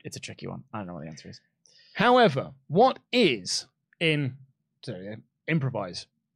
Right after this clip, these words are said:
Speaker 2: Change your pl-, cha-, change your plans.
Speaker 1: Yeah, yeah, yeah.
Speaker 2: Just work out something different. Like, it's,
Speaker 1: Yeah.
Speaker 2: it is not that difficult 'cause you do it with the lads all the time. So,
Speaker 1: Yeah, well, that's
Speaker 2: speaking,
Speaker 1: true.
Speaker 2: speaking of,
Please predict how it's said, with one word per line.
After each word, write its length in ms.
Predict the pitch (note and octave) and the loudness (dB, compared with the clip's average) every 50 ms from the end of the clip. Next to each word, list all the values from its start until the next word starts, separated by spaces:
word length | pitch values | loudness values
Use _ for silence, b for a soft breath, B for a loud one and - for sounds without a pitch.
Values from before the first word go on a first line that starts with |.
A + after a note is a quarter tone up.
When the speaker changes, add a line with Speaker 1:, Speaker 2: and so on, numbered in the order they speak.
| _ _ _ _ _ _ _ - - | _ _ _ _ _ _ _ -4 -2
Speaker 2:
Change 160 | F3+ G3+ G3+ | 0 0 0
your 40 | F#3+ | 0
pl-, 160 | - - - - | -4 -6 -12 -10
cha-, 140 | - F#3+ A3 G#3+ | -8 -8 -8 -4
change 240 | - - G#3 G#3 | -2 -2 0 0
your 80 | E3 - | -2 -2
plans. 340 | - D3+ C#3+ A2+ F#2 - - | -4 -4 -4 -6 -8 -6 0
Speaker 1:
Yeah, 140 | - D#3 C3+ | 4 4 6
yeah, 120 | B2 A#2+ | 6 6
yeah. 100 | A2+ G#2+ | 4 2
Speaker 2:
Just 180 | G#2 E3+ D#3+ C3 | 0 -2 -4 0
work 220 | F3 G#3 G3+ G3 | 4 4 4 4
out 160 | G3 F3 D3+ C3 | 4 2 2 0
something 260 | F3 E3+ D#3 C#3+ C3 | -2 -2 -2 -4 -2
different. 360 | C3+ C#3+ C#3 C#3 - F#2+ F2+ | -2 -2 -2 -4 -8 -12 -10
Like, 120 | F#2 - | -6 -2
it's, 160 | A2+ G#2+ - G#2+ | 0 0 0 0
Speaker 1:
Yeah. 60 | - G3 | 0 2
Speaker 2:
it 120 | G3 G3+ | 4 4
is 240 | G3+ F#3+ F3+ E3 C3 | 6 4 4 4 2
not 260 | E3 E3+ E3+ F3+ - | 2 0 0 0 -2
that 180 | D3+ D3 C#3+ C#3 | -2 -4 -4 -2
difficult 360 | D3 D3 C3+ C3+ A#2+ G2 F#2 | -4 -6 -6 -8 -10 -10 -10
'cause 120 | A#2 A#2+ - | -8 -6 -4
you 80 | C3 B2+ | -2 0
do 80 | E3 | 2
it 120 | F#3+ G3 F#3 | 2 2 0
with 100 | D#3 C#3 | 0 -2
the 60 | D#3+ | 0
lads 300 | D#3 D#3 D3+ D3 C3+ - | 0 2 0 0 -2 -2
all 160 | D3 D3 D3 | -2 0 0
the 100 | C3 B2+ | -2 -2
time. 380 | A#2+ - D#3+ C#3+ A#2 G2 F2+ - | -2 0 0 0 -2 -4 -4 2
So, 140 | A2 G#3 G3+ | 4 4 4
Speaker 1:
Yeah, 80 | C3 A2+ | 4 4
well, 120 | D#3 E3 | 2 2
that's 180 | - A#3 - E3+ | 2 2 2 0
Speaker 2:
speaking, 200 | F3+ - C3+ C3 | -2 -2 -4 -4
Speaker 1:
true. 60 | C3+ | -4
Speaker 2:
speaking 440 | - - - B3 A3+ - - F#3+ G3 - | -6 -2 -2 -2 0 0 -2 -4 -2 0
of, 460 | F#3 F#3+ D#3+ G#2+ F2+ F2+ - - | 0 0 0 0 -2 -8 -18 -20